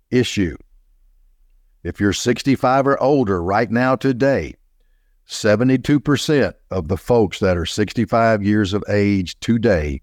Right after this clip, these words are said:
or older will have some type of long-term care event, okay? I'm not wishing bad luck. That's just what the data shows. But a majority of folks, if I were to ask you right now, "What do you have in place for long-term care?"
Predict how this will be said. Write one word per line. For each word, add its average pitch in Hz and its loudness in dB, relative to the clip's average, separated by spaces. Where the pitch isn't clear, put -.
or 95 0
older 87 0
will 131 2
have 95 0
some 113 0
type 104 0
of 90 -2
long-term 90 -2
care 78 -4
event, 76 -10
okay? 95 0
I'm 85 -2
not 98 0
wishing 110 2
bad 113 2
luck. 123 2
That's 98 -2
just 110 -4
what 107 -2
the 104 0
data 104 2
shows. 82 -4
But 101 0
a 104 0
majority 104 0
of 104 0
folks, 120 -2
if 95 -10
I 110 2
were 107 0
to 107 -4
ask 107 -2
you 107 -4
right 101 0
now, 104 -2
"What 101 0
do 110 4
you 113 4
have 110 2
in 98 0
place 104 0
for 98 0
long-term 101 0
care?" 101 -4